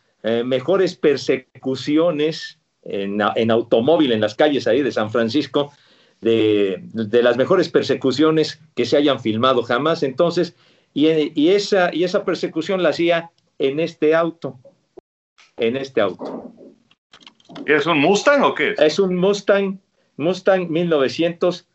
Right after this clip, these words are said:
Speaker 1: sesenta y ocho. Este
Speaker 2: Está
Speaker 1: carrito,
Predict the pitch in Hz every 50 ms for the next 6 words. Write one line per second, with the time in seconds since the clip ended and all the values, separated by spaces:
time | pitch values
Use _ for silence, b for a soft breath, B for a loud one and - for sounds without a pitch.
0 | _ _ - - - 139 117 120 147 127 127 117 120 127 117 117 127 135 131 -
1 | - - - - - _ _ _ _ _ _ _ _ _ _ - - - - -
2 | - _ _ - _ _ _ _ _ _ _ _ _ _ _ _ _ _ _ _
3 | _ _ _ _ - 151 - - - 143 139 123 135 160 139 135 - - -